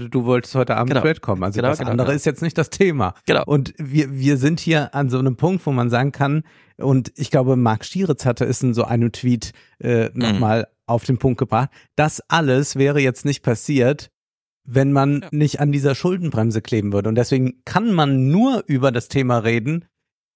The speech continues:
Speaker 1: wenn man die Schuldenbremse mit
Speaker 2: Mhm.
Speaker 1: einbezieht. Sonst ist es völlig sinnlos.
Speaker 2: Ja, wir machen mal einen ganz kleinen Mini-Exkurs. Schuldenbremse, Japan.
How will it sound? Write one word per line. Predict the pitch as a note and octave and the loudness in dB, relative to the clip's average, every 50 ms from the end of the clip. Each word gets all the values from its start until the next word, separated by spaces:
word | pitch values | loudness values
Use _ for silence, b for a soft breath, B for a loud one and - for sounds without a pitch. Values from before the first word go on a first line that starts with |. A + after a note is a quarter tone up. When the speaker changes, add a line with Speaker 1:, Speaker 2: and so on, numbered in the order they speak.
| _ _ _ _ _ | _ _ _ _ _
Speaker 1:
wenn | D3 C3 A#2+ D3 E3 F#3 | -6 0 0 2 2 2
man | F3+ E3+ E3 D#3+ | 2 2 2 2
die | D3 D#3 D3+ D3+ - - | 2 0 0 0 -2 -4
Schuldenbremse | - - D#3 D#3 D#3 D#3 C#3+ D#3 D3+ C3+ - _ - - B2 C#3 C#3 C3+ B2+ C#3 C#3 C#3+ - | -2 0 2 2 2 2 0 -2 -4 -4 -6 _ -4 0 2 2 2 2 2 2 2 0 0
mit | - C#3 B2+ | 0 0 2
Speaker 2:
Mhm. | A#2 B2+ | 2 2
Speaker 1:
einbezieht. | D#3+ E3+ C#3+ C#3 - - - A2+ G2+ - - | 2 2 2 0 -2 0 -2 -2 -2 0 0
Sonst | B2+ A#2 A2 - | 0 0 0 -2
ist | B2+ C3 G#2+ | -4 -4 -2
es | - - - - - - _ _ D3 C3 A2 A2+ | -4 -4 -6 -10 -18 -20 _ _ -14 -12 -12 -12
völlig | - - - F#3 F#3 F3+ E3 - | -4 0 0 2 2 2 0 0
sinnlos. | F3+ G3 G3+ E3 - - - - | 0 0 0 -2 -4 -4 0 0
Speaker 2:
Ja, | A2 F#2+ - - | 0 0 0 0
wir | A2 A2+ | 0 2
machen | B2 D3 E3 E3 D#3+ | 2 2 2 2 2
mal | D3+ | 2
einen | C3+ C3 | 2 2
ganz | C3+ D3 - - - | 0 0 -2 -6 -8
kleinen | - - C3 C3 C3 C#3 C#3+ C3+ | -2 0 2 4 4 4 4 2
Mini-Exkurs. | B2+ B2 A2+ E2 C2+ D#2+ - - - F#2 D#2+ - - | 2 2 2 2 0 -2 -4 -4 -2 0 0 0 -2
Schuldenbremse, | - A2 A#2+ B2 B2 G#2+ G#2 G#2 G2+ G2 G2 G2 G#2 G#2+ - _ | -2 0 0 0 0 0 0 0 2 2 2 2 2 0 -2 _
Japan. | - F#2+ F#2 F#2 - - G#2 D2 G#1+ - G#2+ | -4 -2 -2 -2 -2 -2 -4 -4 -4 -6 -8